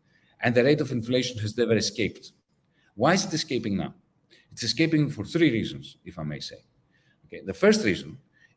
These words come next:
is that, um, some of the printed money went to the, to the many during the pandemic.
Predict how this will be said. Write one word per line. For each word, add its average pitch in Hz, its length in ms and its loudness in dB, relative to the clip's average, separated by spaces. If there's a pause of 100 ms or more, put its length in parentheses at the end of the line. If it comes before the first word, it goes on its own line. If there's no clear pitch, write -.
(120)
is 110 240 0
that, 95 500 -2
um, 85 280 -4 (120)
some 208 380 2
of 175 140 2
the 123 80 -2
printed 127 420 -2
money 92 380 -2 (180)
went 131 320 -4 (140)
to 120 60 -16
the, 107 140 -12 (440)
to 113 60 -4
the 107 80 2
many 80 340 0 (220)
during 107 300 2
the 101 60 0
pandemic. 82 500 -6